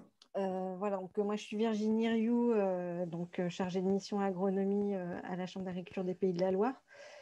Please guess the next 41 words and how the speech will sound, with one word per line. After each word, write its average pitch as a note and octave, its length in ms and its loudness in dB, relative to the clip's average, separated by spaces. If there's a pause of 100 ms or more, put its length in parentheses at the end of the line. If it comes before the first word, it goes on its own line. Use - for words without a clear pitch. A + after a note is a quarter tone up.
(260)
Donc, F3+ 220 -2
j'accompagne, G3 720 2
euh, F3+ 100 -4
les F3+ 240 0
agriculteurs, F#3+ 800 2
euh, F3+ 500 0 (260)
sur, - 460 -4
euh, F#3 140 4
sur F#3+ 180 -2
les G3 120 6
Pays G3 300 6
de F#3 200 0
la G3+ 80 6
Loire G3+ 160 8
sur G3+ 160 4
la F#3 140 4
thématique F#3+ 520 -4
des G3 140 4
sols, A#3+ 320 -2
effectivement, F#3+ 500 -8
depuis F#3+ 320 -8
déjà, F3+ 320 -4
euh, F#3 220 -4 (560)
plus G3+ 100 -4
d'une G3 180 2
quinzaine G3 440 2
d'années. G#3+ 260 6
Donc, G3+ 180 0
je - 60 -20
trouvais B3 200 0
que A#3+ 60 -8
c'était G#3+ 280 0
intéressant, G#3+ 600 0
là, G#3 160 4
quand G3 280 -8
on F#3+ 60 -2
a F#3 60 -2
construit G3 320 -6
ce G3+ 120 0
webinaire, G3+ 520 6
de, F#3 400 2